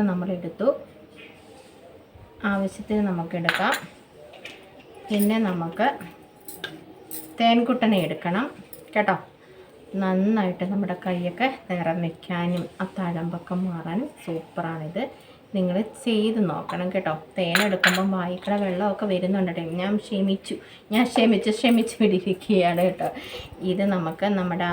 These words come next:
ആൽമണ്ട് ഓയിൽ നോക്കട്ടെ, കുത്തിട്ടയാണോ അല്ല കിഴുത്തിട്ടയാണോ എന്ന്. അപ്പോൾ ഇതിനകത്താണ് നമ്മളിത് മിക്സ്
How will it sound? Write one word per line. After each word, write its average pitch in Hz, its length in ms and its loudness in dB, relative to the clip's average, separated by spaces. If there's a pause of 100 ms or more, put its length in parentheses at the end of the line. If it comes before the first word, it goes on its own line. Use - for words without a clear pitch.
ആൽമണ്ട് 175 460 0 (440)
ഓയിൽ 175 260 -2 (680)
നോക്കട്ടെ, 180 440 -4
കുത്തിട്ടയാണോ 202 1000 6 (720)
അല്ല 226 120 6 (120)
കിഴുത്തിട്ടയാണോ 233 960 6
എന്ന്. 202 120 4 (220)
അപ്പോൾ 190 260 4
ഇതിനകത്താണ് 208 680 4
നമ്മളിത് 185 340 2 (460)
മിക്സ് 208 240 -2